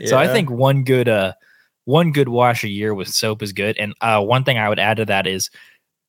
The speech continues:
Speaker 1: I always air dry my Sitka stuff. Um,
Speaker 2: I do too.
Speaker 1: just 'cause I don't like ripping. I feel like it rips, uh, like, threads and stuff to tumble it in the dryer. And, um, that's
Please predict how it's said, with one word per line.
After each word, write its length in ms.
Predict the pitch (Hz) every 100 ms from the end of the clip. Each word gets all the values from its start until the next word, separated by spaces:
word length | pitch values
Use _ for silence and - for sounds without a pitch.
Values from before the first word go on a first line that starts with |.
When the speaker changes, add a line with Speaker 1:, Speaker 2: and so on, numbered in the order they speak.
| _
Speaker 1:
I 160 | 131 175
always 360 | 120 117 120 -
air 180 | 90 95
dry 240 | 107 101 101
my 140 | 101
Sitka 300 | - 101 -
stuff. 400 | 110 113 107 - - -
Um, 260 | 107 95 180
Speaker 2:
I 60 |
do 100 | -
too. 220 | 131 - - -
Speaker 1:
just 200 | 131 139
'cause 160 | 135 -
I 100 | 156
don't 140 | 196 117
like 160 | 104
ripping. 380 | 101 107 95 90 _ -
I 80 | 120
feel 120 | 160
like 100 | 147
it 120 | 113 104
rips, 260 | 110 - -
uh, 300 | 95 85 80 _
like, 200 | 95 -
threads 500 | - 98 95 104 - - _ -
and 160 | 101
stuff 300 | - 110 98
to 140 | - - -
tumble 320 | 104 98 104
it 140 | 120 - _ - - _ -
in 120 | 113
the 80 | 104
dryer. 560 | 101 98 104 107 120 - -
And, 460 | 95 92 90 90 87
um, 440 | 87 85 85 - _ _ _ _ _ _
that's 280 | 156 151